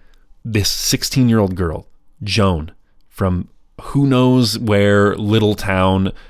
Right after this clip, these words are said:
in the middle of nowhere, is able to do what all the knights and commanders in Armagnac, France had not been able to do.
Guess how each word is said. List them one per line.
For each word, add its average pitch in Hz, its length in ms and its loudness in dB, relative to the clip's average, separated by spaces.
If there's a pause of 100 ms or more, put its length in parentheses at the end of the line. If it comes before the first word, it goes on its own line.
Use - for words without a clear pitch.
(140)
in 98 160 -4
the 92 60 -2
middle 101 240 2
of 90 100 -2
nowhere, 85 420 -2 (520)
is 98 120 -4
able 107 200 -2
to 120 100 -4
do 113 400 0
what - 180 -8
all 113 340 2
the 110 100 -2
knights 113 400 -2
and 98 80 -6
commanders 104 760 0
in 110 100 0
Armagnac, 101 460 0
France 90 340 -4
had - 160 -8
not 95 220 0
been 95 100 -2
able 90 160 -2
to 85 100 -10
do. - 200 -14